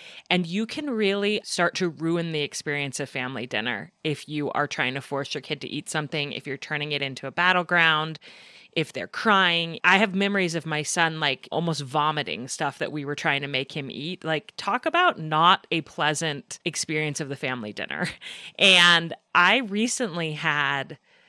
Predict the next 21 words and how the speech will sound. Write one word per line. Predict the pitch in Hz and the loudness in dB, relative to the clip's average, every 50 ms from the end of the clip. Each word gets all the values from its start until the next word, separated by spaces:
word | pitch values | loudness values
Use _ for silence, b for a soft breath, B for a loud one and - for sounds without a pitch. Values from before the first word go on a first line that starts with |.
| b b b b - | b b b b -2
kind | - 190 190 214 | 2 4 6 6
of | 233 240 220 | 6 4 4
an | 226 208 | 2 0
epiphany | 175 - - 190 180 170 - 175 170 165 | 0 0 2 0 0 2 0 0 0 0
around | 156 147 147 147 139 139 143 139 | 2 2 4 4 4 4 2 0
this. | 139 147 147 - - | 0 0 0 0 0
My | 185 196 214 | 0 0 0
son | 208 - 269 277 | 2 2 2 2
is | 269 247 202 | 2 2 2
eleven, | 170 151 147 151 151 147 143 135 139 | 2 2 4 4 4 4 2 -2 -6
so | 135 - 165 | -4 -2 0
we've | 165 196 220 196 | 0 0 2 4
been | 240 226 202 | 4 4 4
doing | 185 190 190 185 180 170 | 4 4 4 2 2 0
this | 170 160 156 143 - - | 0 0 -2 -2 -4 -4
for | - - 151 139 | -4 -2 -2 -2
a | 127 | 0
lot | 131 127 135 147 151 | 2 2 2 2 2
of | 160 156 | 0 -2
years. | 143 123 101 64 - - - - - - - | -4 -4 -6 -6 -8 -8 -10 -10 -10 -6 -2
And | - 165 160 156 151 147 147 147 147 147 151 | 0 2 4 4 4 4 2 0 -2 -6 -8